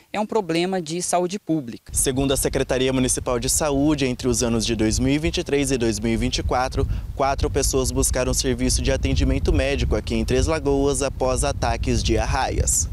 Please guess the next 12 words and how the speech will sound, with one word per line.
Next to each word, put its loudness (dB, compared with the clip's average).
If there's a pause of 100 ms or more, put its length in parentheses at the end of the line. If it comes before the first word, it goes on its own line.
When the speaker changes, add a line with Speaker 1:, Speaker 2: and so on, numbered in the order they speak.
Speaker 2:
O -2
professor 2
também 2
explica 2
que -2
as 2
ações 2
humanas 2
causaram 2
um 4
desequilíbrio 2
natural 0